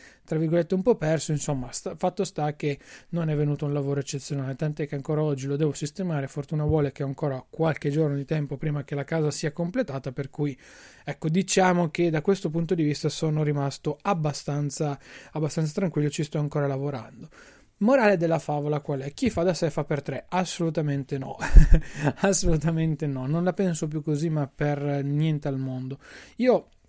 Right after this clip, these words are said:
mm, vi faccio un esempio molto semplice, non, non so quantificarlo, perché comunque faccio un lavoro in cui, eh, diciamo, eh, essendo a periodi è difficile andare a quantificare effettivamente il, il proprio guadagno, però fatto sta che io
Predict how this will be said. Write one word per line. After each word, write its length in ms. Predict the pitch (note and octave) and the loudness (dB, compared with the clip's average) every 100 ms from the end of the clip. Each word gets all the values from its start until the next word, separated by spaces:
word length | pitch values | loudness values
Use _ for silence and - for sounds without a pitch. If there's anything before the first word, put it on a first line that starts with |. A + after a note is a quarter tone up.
| - | -8
mm, 260 | D#3 D#3 D3 | -4 -2 -2
vi 80 | D3 | -2
faccio 280 | E3+ E3 | -2 0
un 40 | D#3 | 0
esempio 340 | C#3+ D#3+ D3 | 0 0 -2
molto 280 | D3 D3+ D3 | -2 -2 -2
semplice, 360 | - C#3+ C3 C#3+ | -4 -6 -6 -2
non, 200 | F3 G#3 | -2 0
non 160 | G3 | -2
so 140 | G3 G#3+ | -2 -2
quantificarlo, 600 | G3 F3 D#3+ D3+ E3+ D#3+ | -2 -4 -4 0 0 0
perché 180 | C#3+ C#3 | -2 -4
comunque 520 | C#3+ E3 D#3 D#3 - _ _ _ - - _ _ _ _ - - | -2 -4 -2 -2 -2 _ _ _ -20 -20 _ _ _ _ -16 -2
faccio 240 | F3 D#3+ | 0 2
un 80 | D3+ | 0
lavoro 280 | D3 D#3 D#3 | 0 0 0
in 120 | C#3+ | -2
cui, 320 | - E3 D#3 - - - - | -2 0 0 -4 -20 -20 -6
eh, 200 | D#3+ D3+ | -2 -2
diciamo, 520 | D3 D#3+ F3+ E3+ E3 - | -2 0 0 2 -2 -2
eh, 600 | D#3 D3+ D3 C#3+ D3+ - | -2 0 0 -2 -6 -12
essendo 400 | - E3+ A3 G#3+ | -4 2 4 4
a 40 | F#3+ | 4
periodi 500 | F#3+ E3+ E3 D#3+ E3+ | 2 2 2 0 0
è 120 | F#3+ | 0
difficile 400 | F3+ D#3+ F3 E3 | 0 -2 -2 -2
andare 200 | D#3+ D#3 | 0 0
a 20 | |
quantificare 560 | D3+ D3+ D#3 D3+ D#3+ D#3 | -2 -4 -4 -4 -2 -2
effettivamente 760 | D#3 D#3 D3 D3+ D3 D3 C#3+ | -2 -4 -4 -2 0 0 0
il, 320 | D3+ E3 D3+ D#3+ | -4 -2 -2 -2
il 120 | F3+ | -4
proprio 260 | D#3+ D#3 D3+ | -6 -6 -4
guadagno, 440 | D#3+ D3+ D3 D3 | -2 0 0 -2
però 300 | D3+ A#3 D#3 | 0 2 2
fatto 560 | - - - - G3+ G3+ | 0 -16 -20 -8 -4 -4
sta 260 | D#3 D#3+ C#3+ | 0 -2 0
che 120 | E3+ | 0
io 320 | E3 D3+ C3+ | 2 0 -2